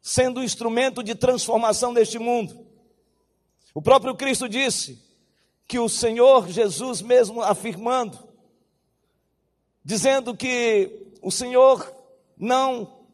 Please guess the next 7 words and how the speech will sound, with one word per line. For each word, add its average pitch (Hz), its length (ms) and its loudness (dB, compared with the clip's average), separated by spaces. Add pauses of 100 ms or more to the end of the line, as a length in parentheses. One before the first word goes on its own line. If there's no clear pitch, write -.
tirasse 240 760 -2 (580)
os 185 160 -2
discípulos, 208 760 -4
a 208 100 6
igreja 214 520 2
do 208 120 -2
mundo, 208 400 -4